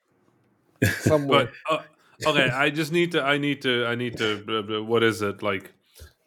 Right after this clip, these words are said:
Speaker 3: uh, what's the opposite of rant? I need to gush about Mirage.
Speaker 1: Yeah,
Speaker 2: Ah, yes.
Speaker 3: Uh, 'cause
Speaker 1: absolutely.
Speaker 2: What did you guys think? There's a lot of
Speaker 3: I
Speaker 2: Arabic in that game. <laughs>
Speaker 1: Yes.
Speaker 3: I checked all of it frame by frame.
Speaker 1: <laughs>
Speaker 2: Woo, we passed the one with that.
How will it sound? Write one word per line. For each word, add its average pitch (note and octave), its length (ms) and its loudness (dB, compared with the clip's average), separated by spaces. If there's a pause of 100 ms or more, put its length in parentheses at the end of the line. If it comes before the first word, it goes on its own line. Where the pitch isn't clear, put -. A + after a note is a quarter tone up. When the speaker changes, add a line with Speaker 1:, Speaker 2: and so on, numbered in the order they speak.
Speaker 3:
uh, A#2+ 200 -8
what's C#3+ 220 4
the D3+ 120 2
opposite C#3+ 400 2
of A2 120 -4
rant? A2+ 360 0
I B2 120 -2
need D3 160 2
to D3+ 80 0
gush C3+ 400 0
about A2+ 300 0
Mirage. G#2 760 -2 (260)
Speaker 1:
Yeah, A#2+ 160 6
Speaker 2:
Ah, A2+ 240 10
yes. F3+ 300 4
Speaker 3:
Uh, - 100 -14
'cause F#2+ 680 2
Speaker 1:
absolutely. G#2+ 800 0 (220)
Speaker 2:
What F3+ 160 2
did F3+ 160 0
you E3+ 60 0
guys D#3 240 4
think? D#3 300 -6 (220)
There's F3 180 4
a F#3 60 6
lot F#3+ 200 8
of G3 80 6
Speaker 3:
I - 20 6
Speaker 2:
Arabic F3+ 340 4
in C#3+ 80 0
that C#3 140 4
game. B2 200 -2 (240)
<laughs> - 260 -2
Speaker 1:
Yes. A2 500 6
Speaker 3:
I C#3 160 6
checked E3+ 340 0
all D#3 320 4
of A#2 140 -2
it A#2 140 0
frame B2+ 280 -4
by B2+ 120 2
frame. G#2 360 -8 (160)
Speaker 1:
<laughs> - 240 -6 (1200)
Speaker 2:
Woo, F#4+ 180 8 (100)
we A#3 140 4
passed G#3+ 300 2
the A3 140 4
one G3 200 4
with F#3 140 2
that. D#3+ 140 0